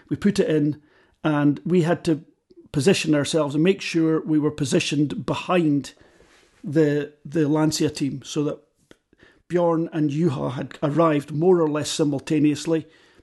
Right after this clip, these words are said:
Bjorn stopped with us. Juha, uh, came past us, went in front, and we saw them jacking the car up to change the, the tyres, and we filled the fuel in. Uh, they were both on the same minute,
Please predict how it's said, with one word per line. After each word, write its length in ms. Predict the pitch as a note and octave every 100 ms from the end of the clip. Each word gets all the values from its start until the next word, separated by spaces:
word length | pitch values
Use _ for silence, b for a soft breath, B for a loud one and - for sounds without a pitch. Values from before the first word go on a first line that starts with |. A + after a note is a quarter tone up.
| -
Bjorn 220 | F3 E3
stopped 360 | - D#3+ -
with 140 | D#3 D3+
us. 320 | E3+ - - _ b b b b b -
Juha, 560 | F#3 F#3+ D3 D#3+ C#3+ - _ _ _ -
uh, 260 | D#3 D3 C#3+ - _
came 180 | - E3
past 340 | D3 E3 D3 -
us, 160 | D3
went 280 | D#3 D#3 D3+
in 100 | D#3
front, 460 | - F3+ F3 - - _ _ _ _ _ _ _ _ _ b b b
and 160 | E3
we 60 | D#3+
saw 240 | - G3
them 180 | F3+ F3
jacking 380 | D#3 F#3+ D3 E3
the 80 | D#3
car 320 | - E3+ D#3
up 160 | D3+ -
to 60 |
change 400 | - E3+ D3+ C3+
the, 100 | E3 -
the 120 | D#3+
tyres, 520 | D3+ D#3+ D4+ C#3+ - - b b
and 160 | D3+
we 80 | E3
filled 300 | D3+ E3+ D#3
the 60 | C#3+
fuel 340 | - D#3+ D3+
in. 180 | C#3 C3 b b b b b b
Uh, 180 | D#3+ D3
they 140 | D3 E3+
were 160 | E3
both 260 | C#3 G3 G3
on 140 | F3
the 80 | D#3+
same 320 | D3+ F3+ D#3+
minute, 420 | D#3 E3 C3+ -